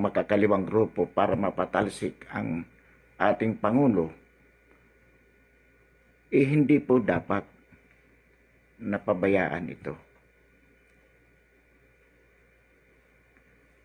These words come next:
Pinapansin po natin ito, hindi sapagkat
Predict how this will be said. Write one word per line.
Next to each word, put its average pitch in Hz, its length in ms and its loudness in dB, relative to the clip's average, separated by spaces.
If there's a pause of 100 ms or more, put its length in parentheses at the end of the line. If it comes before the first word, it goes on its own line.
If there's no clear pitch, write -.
Pinapansin 151 800 2
po 131 160 2
natin 127 480 4
ito, 71 240 -6 (720)
hindi 151 400 4
sapagkat 110 720 0